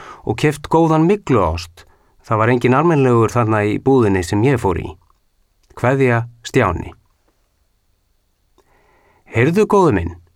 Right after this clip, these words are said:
ég skil ekki hvaða rugl er í gangi þarna hjá þér.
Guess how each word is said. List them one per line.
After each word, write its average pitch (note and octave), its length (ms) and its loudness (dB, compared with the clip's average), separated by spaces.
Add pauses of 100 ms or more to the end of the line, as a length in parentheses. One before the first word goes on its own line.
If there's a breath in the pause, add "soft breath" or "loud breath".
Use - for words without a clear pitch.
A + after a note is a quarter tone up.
(500 soft breath)
ég B2 240 2
skil A#3+ 320 0
ekki D#3 360 0
hvaða E3 360 -2
rugl F3+ 440 -2
er D3 80 0
í - 20 -6
gangi F3+ 420 -2
þarna F2 280 -2
hjá F2 200 0
þér. D#2 160 -16